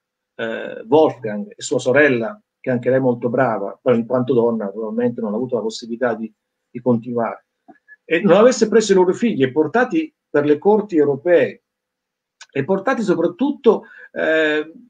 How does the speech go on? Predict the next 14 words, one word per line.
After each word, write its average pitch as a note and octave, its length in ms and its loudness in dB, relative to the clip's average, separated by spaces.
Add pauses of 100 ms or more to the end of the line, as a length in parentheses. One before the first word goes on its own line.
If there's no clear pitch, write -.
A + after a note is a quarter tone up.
(380)
diciamo, F3+ 680 0
nelle, G3+ 500 2
nei G#3 320 4
luoghi A#3+ 540 6
dove G3 180 6
c'erano G3+ 420 2
già G#3+ 220 2
compositori G3+ 540 -2
affermati, F3 720 -2
insegnanti E3+ 1120 -4
affermati, D#3 600 -2
italiani D#3 680 0
e D3+ 120 -2
non, D3 420 0